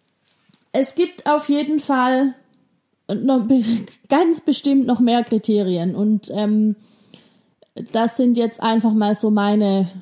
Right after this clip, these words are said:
ich we-, weiß nicht mal, ob's zehn sind, ich nenne sie jetzt meine Top ten. Wahrscheinlich sind's nur vier, ist auch egal. Ähm, aber das sind so die Dinge, auf die ich immer achte und ich achte auch drauf,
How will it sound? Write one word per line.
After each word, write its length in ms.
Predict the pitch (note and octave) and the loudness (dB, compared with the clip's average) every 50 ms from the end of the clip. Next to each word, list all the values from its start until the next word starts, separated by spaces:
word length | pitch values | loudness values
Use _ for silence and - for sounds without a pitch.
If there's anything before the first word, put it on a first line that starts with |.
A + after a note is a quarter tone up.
| - _ | -20 _
ich 240 | - - F#3 F3+ G3+ | -14 -12 -10 -8 -6
we-, 160 | G3 F#3 F3+ | -6 -4 -2
weiß 220 | G3 G3+ G#3 G3+ A3 | -2 -2 0 0 0
nicht 140 | G#3+ G3 | 0 0
mal, 140 | G#3 G3 F3+ | 0 -2 -2
ob's 220 | F#3 F#3 - - - | -2 -4 -4 -6 -4
zehn 260 | - G3 F#3+ F#3+ F#3 | -2 0 0 2 2
sind, 240 | F3+ G3 G3+ F#3+ F3+ | 2 2 2 0 0
ich 100 | F#3 - | -2 -2
nenne 240 | G3+ G3 G#3 G#3+ | 0 2 2 0
sie 140 | G3 - G#3+ | 0 0 0
jetzt 220 | G3+ G3 G3 - - | -2 -2 -2 -4 -2
meine 260 | F#3+ F#3 F#3 F#3+ F3+ | -2 0 0 0 0
Top 240 | - G#3+ F#3 - - | 0 -2 -2 -2 -2
ten. 360 | - G#3+ G3 G3+ A3 A3+ G#3+ - _ - - - - - - - - - - - - - - - _ - - - - - - | 0 0 2 4 2 2 0 -2 _ -20 -20 -20 -20 -20 -20 -20 -20 -20 -20 -20 -20 -20 -20 -20 _ -20 -20 -20 -20 -20 -20
Wahrscheinlich 500 | _ - - D#4+ D4 D4 B3+ B3+ - - | _ -8 -4 -2 0 0 0 0 0 0
sind's 300 | - D4+ C#4 C#4 - - - A3 | 0 0 0 -2 -4 -6 -2 0
nur 160 | A#3+ A#3 A#3 | 0 0 0
vier, 500 | - - - D4+ D4+ D#4 E4 E4 E4 E4 - _ _ _ | -4 -8 -8 -4 -2 -2 0 -2 -4 -6 -8 _ _ _
ist 180 | - B3+ - - | -6 -4 -4 -2
auch 180 | - A#3 A#3+ G#3+ | 0 0 2 2
egal. 440 | A3+ - - G3 G3+ G#3 G#3+ A#3 - - - - - - - - - _ _ - | 0 0 0 0 0 0 0 -2 -4 -8 -16 -20 -20 -20 -20 -20 -20 _ _ -4
Ähm, 560 | A#3+ A#3+ A#3+ A#3+ A#3 A#3+ A#3+ A#3+ A#3+ A#3 A3 - _ _ _ _ _ _ _ _ _ _ _ _ _ _ _ _ _ | -2 0 2 2 2 4 4 4 2 2 0 -4 _ _ _ _ _ _ _ _ _ _ _ _ _ _ _ _ _
aber 220 | - G#3+ A3 G#3+ G#3+ | -4 -2 -2 0 0
das 220 | A3 A3+ A#3+ - | 0 0 0 0
sind 180 | B3+ A#3+ A#3 - | 0 0 0 0
so 80 | A#3 | -2
die 240 | G3+ - A#3 A#3+ G#3 | 0 0 0 0 2
Dinge, 380 | - A#3+ A#3 A#3 A3 G#3+ G#3 - | 2 2 2 2 2 0 0 -2
auf 220 | - G#3 G3 - | -2 -4 -4 -2
die 260 | - G#3+ G3+ - - A#3+ | -2 -4 -2 0 0 -2
ich 220 | A3 - - - | -2 -2 -4 -2
immer 300 | A#3 A#3 A#3 A3+ F#3 E3+ | 0 2 2 2 2 0
achte 440 | F#3+ G#3 G3+ - - F#3 F3 E3 G#2 | 0 -2 -2 -4 -4 -4 -2 -2 -2
und 160 | G3 G3+ F#3+ | -2 -2 -2
ich 160 | G3 G3+ - | -2 -4 -4
achte 380 | - G#3+ G#3+ - - G#3 F#3 G3 | -4 -4 -4 -4 -4 -2 0 0
auch 100 | G3+ F#3+ | -2 -2
drauf, 420 | - - G3+ G3 G3 G#3 - - | -4 -2 0 0 0 0 -2 -6